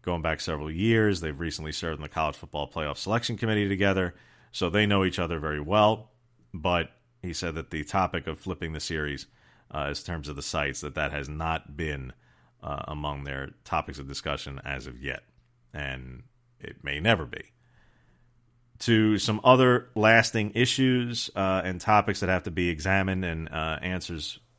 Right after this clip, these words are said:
found, uh, well before the college football season. The issue of testing, what is testing capacity for any locality across the country,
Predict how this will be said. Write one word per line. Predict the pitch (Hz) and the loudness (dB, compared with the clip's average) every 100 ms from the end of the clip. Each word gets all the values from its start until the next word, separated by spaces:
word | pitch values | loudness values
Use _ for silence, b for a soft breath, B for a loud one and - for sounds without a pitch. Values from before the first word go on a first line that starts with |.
| _ | _
found, | - 98 98 85 78 76 - | -2 0 2 0 -4 -8 -8
uh, | 78 69 | -8 -8
well | 76 90 92 | -4 -2 -2
before | 76 - 82 | -4 -6 -6
the | |
college | 73 82 78 | -2 -2 -2
football | - 90 80 69 | -4 -6 -4 -2
season. | - 104 76 67 b b b b b b b b _ _ _ _ - | -2 -2 -2 -8 b b b b b b b b _ _ _ _ 2
The | 98 101 | 4 4
issue | 107 107 | 4 4
of | 90 | 2
testing, | - 127 123 - 131 123 123 - _ | 8 8 10 8 8 6 -2 -10 _
what | 95 95 | 4 4
is | 87 | 4
testing | 104 95 92 | 4 2 0
capacity | 82 - 110 113 - 110 101 101 b b b b b _ _ | -6 4 8 8 8 4 4 2 b b b b b _ _
for | - 92 87 85 - _ - | 0 4 6 4 0 _ 2
any | 123 120 110 101 - | 6 6 6 4 2
locality | 90 80 113 107 107 104 104 101 - _ _ _ _ _ _ | 0 2 8 10 10 6 2 -2 -12 _ _ _ _ _ _
across | - - 113 107 | -8 4 6 6
the | 107 | 2
country, | - 101 92 95 92 | 0 -2 0 -2 -2